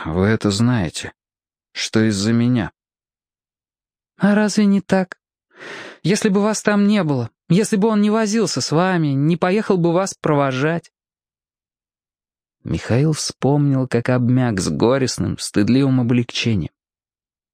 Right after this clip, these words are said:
Конечно, она ничего не могла знать о гранате, но облегчение было обманчивым, секундным. Словно расталкивая обвалившиеся на него мешки с сыпучим грузом, Михаил тогда поднялся со стула.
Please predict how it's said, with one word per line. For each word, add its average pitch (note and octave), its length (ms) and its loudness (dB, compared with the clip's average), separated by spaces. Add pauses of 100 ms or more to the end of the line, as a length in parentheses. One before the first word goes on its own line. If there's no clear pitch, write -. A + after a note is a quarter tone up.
(140)
Конечно, E2+ 480 0
она G2+ 140 0
ничего G#2+ 500 0
не A2+ 100 0
могла G2+ 360 0
знать G2 280 -2
о F2 40 0
гранате, G2+ 560 -2 (800)
но D3 140 4
облегчение D3+ 580 2
было C3+ 280 0
обманчивым, G#2 760 -2
секундным. A#2 800 -2 (340)
Словно D3+ 480 2
расталкивая B2+ 720 0
обвалившиеся A2+ 720 0
на G#2+ 60 4
него A2 200 2
мешки A2 440 -2
с - 80 -4
сыпучим G2 540 0
грузом, G2 640 0 (180)
Михаил C3 500 2
тогда A2 400 0
поднялся G2 520 0
со F#2 180 -4
стула. D2+ 420 -6